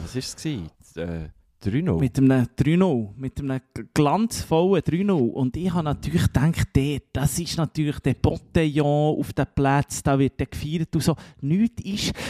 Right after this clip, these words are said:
Speaker 2: die Carabinieri in Italien, die haben da, die haben da eine Nulltoleranz
Speaker 1: Nein,
Speaker 2: durchgegeben.
Speaker 1: wirklich?
Speaker 2: Also dort wird im Fall nicht so Public, Public Viewing und so findet dort nicht statt. Hat mich ein bisschen komisch
Speaker 1: Komisch,
Speaker 2: gedünkt.
Speaker 1: ja.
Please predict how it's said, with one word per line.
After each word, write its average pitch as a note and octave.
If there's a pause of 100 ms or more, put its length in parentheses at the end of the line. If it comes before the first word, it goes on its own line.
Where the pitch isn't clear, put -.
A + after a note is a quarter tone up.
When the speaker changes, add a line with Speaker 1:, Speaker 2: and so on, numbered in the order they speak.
(120)
Speaker 2:
die E3+
Carabinieri D#3
in F#3
Italien, E3+
die F#3+
haben F#3
da, F#3
die F#3
haben F3+
da G3+
eine F3+
Nulltoleranz G3
Speaker 1:
Nein, D#3 (140)
Speaker 2:
durchgegeben. F3
Speaker 1:
wirklich? G3
Speaker 2:
Also C#3+
dort G#3+
wird F#3+
im E3
Fall F3+
nicht A3
so -
Public, G#3+
Public G#3+
Viewing G#3+
und F#3
so G#3
findet D#3
dort G3
nicht G#3+
statt. -
Hat -
mich G#3+
ein -
bisschen A3+
komisch A3
Speaker 1:
Komisch, A3 (140)
Speaker 2:
gedünkt. -
Speaker 1:
ja. A2+